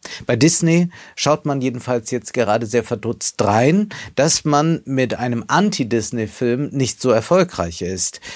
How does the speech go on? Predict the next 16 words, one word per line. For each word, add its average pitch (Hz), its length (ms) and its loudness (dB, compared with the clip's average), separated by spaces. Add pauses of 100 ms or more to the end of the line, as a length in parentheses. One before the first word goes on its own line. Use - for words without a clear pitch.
(160)
Äh, 123 180 2
Tragetaschenfilme 131 1300 0
werden 120 340 0
sich 117 340 -6
beim 110 260 0
Publikum, 135 760 -6
das 110 240 -4
sonst 107 320 -2
Disney-Filme 104 720 -2
konsumiert, 98 600 -4 (240)
eher 117 180 4
nicht 151 360 0
durchsetzen, 104 840 -2
beziehungsweise 107 720 -2
es 92 200 -6
wird 110 80 -2